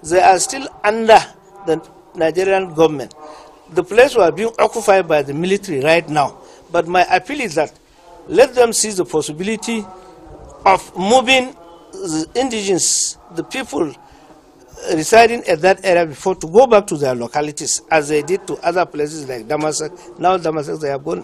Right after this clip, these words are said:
even almost, uh, Magumeri, they have gone, uh, Konduga, they have gone, Mo-, Benishek, they have gone. Most of them, almost all the local governments, they have gone back to their local, except these three local governments. So we are appealing to the government,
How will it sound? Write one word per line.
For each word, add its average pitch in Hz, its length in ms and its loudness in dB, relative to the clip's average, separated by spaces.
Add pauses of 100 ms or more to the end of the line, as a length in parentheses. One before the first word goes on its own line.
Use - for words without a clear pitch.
even 175 180 -4 (480)
almost, - 420 -2 (400)
uh, 160 360 -6 (160)
Magumeri, 165 600 -2
they 170 120 -2
have 156 260 -6
gone, 208 320 -2 (140)
uh, 143 380 -12
Konduga, 208 500 0
they 196 80 -2
have 175 240 -2
gone, 226 220 -2 (340)
Mo-, - 140 -4 (240)
Benishek, 175 440 -2
they 185 120 0
have 165 180 0
gone. - 120 -14 (420)
Most 320 220 0
of 190 160 2
them, 190 200 0 (140)
almost 277 420 4 (120)
all 285 380 8
the 196 120 2
local 190 260 2
governments, 175 320 -2
they 135 60 0
have 143 160 -4
gone 170 200 -2
back 151 200 -2
to 139 80 -12
their 127 180 -6
local, 123 300 -10
except 240 380 -2
these 208 160 -8
three 175 180 -8
local 151 320 -6
governments. 123 400 -14 (260)
So 156 200 -2
we 151 80 0
are 139 200 -4 (160)
appealing 208 480 -2
to 135 100 -10
the 123 80 -10
government, 123 420 -4